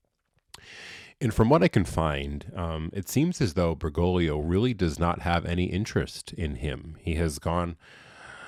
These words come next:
um, after Burke. He has gone after Strickland. They have had, you know, all sorts of investigations and,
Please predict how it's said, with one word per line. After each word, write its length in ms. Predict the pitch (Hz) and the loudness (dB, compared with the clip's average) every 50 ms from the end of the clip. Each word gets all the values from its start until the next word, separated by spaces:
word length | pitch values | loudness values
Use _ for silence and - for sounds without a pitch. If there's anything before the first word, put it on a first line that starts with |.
| - - - | -20 -18 -10
um, 560 | - 82 80 76 73 71 76 73 71 71 76 - - - | -8 -6 -4 -4 -4 -4 -6 -8 -10 -12 -14 -14 -6 0
after 420 | 92 82 78 - - - 80 71 | 0 0 0 0 0 0 0 0
Burke. 480 | 69 - - 92 98 104 - - - - - - - | 0 6 8 8 8 8 6 0 -12 -12 -12 -10 -6
He 160 | - 90 82 | -2 0 0
has 160 | 76 73 - | 0 -2 -2
gone 260 | - - 78 80 80 | -2 -2 0 0 0
after 320 | 78 76 71 - - - - | -2 -4 -4 -6 -8 -10 -10
Strickland. 640 | - - - 95 87 - 98 98 95 95 95 90 78 | -6 0 2 2 2 4 4 4 6 6 4 0 -2
They 180 | - 76 73 71 | -2 -4 -4 -4
have 260 | 71 76 73 73 76 | -4 -4 -6 -6 -6
had, 480 | - - 69 67 69 71 71 76 71 - - | -6 -6 -4 -4 -4 -8 -8 -12 -16 -14 -14
you 100 | 85 76 | -12 -10
know, 240 | - - 76 - - | -10 -12 -12 -8 -4
all 160 | 80 82 80 | -4 -4 -4
sorts 360 | - - - 85 82 - - | -4 -4 -4 -6 -4 -4 -6
of 100 | 78 69 | -8 -6
investigations 1040 | 76 76 73 78 76 - - - - 90 95 92 87 - 95 90 90 90 85 - - | -6 -6 -4 -6 -6 -6 -8 -2 2 4 4 4 4 2 0 0 0 -2 -4 -4 -8
and, 220 | 67 67 69 | -12 -14 -16